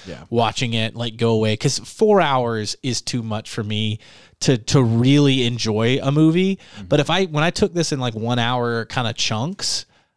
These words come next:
Speaker 2: I li-, I liked it a lot. I liked a lot of, I like
Speaker 1: You turned
Speaker 2: a lot of
Speaker 1: it
Speaker 2: things.
Speaker 1: into a dang old limited series.
Speaker 2: I did.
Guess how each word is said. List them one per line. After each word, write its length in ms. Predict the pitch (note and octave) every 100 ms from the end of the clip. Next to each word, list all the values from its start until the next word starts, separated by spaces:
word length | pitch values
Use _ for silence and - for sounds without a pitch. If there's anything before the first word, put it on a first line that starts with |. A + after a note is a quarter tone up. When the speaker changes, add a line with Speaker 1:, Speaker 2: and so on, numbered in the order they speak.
| _ _
Speaker 2:
I 100 | -
li-, 160 | A#2 A#2+
I 100 | G#2
liked 280 | G#2+ C3+ -
it 40 |
a 40 | B2
lot. 300 | C3+ - -
I 60 | A2+
liked 240 | A#2 A2+
a 60 | A2
lot 260 | G#2+ A2
of, 100 | A2
I 60 | D#2+
like 380 | G#2+ A2 F2+ _
Speaker 1:
You 80 | A#2+
turned 200 | A#2+ A2+
Speaker 2:
a 20 |
lot 40 | G#2
of 40 |
Speaker 1:
it 40 | G2+
Speaker 2:
things. 180 | G2
Speaker 1:
into 80 | G#2
a 60 | F#2
dang 180 | G2 G2+
old 260 | F#2+ F#2
limited 320 | F#2+ A2+ G#2+
series. 400 | - B2+ F#2 F2+
Speaker 2:
I 60 | D3+
did. 400 | D#3 D4+ A2 -